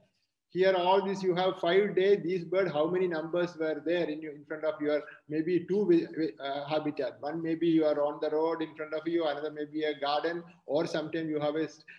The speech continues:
stream side very close by, or some other place, or even a farmland and some your garden, anything you can do.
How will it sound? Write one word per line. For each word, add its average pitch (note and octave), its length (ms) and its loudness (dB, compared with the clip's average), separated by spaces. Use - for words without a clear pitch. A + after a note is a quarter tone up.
stream D#3 340 -2
side D#3+ 240 0
very D#3 200 -4
close D3+ 260 -2
by, D#3+ 300 -2
or D3+ 180 0
some D3 360 -6
other C#3 220 -2
place, C3 260 -4
or D#3 180 2
even D#3+ 220 0
a D3+ 100 -2
farmland D3+ 680 -2
and C#3 220 -8
some C#3+ 300 -8
your C#3 340 -2
garden, D3 420 -2
anything G3+ 320 0
you F3+ 160 0
can C3 200 -6
do. A2 100 -14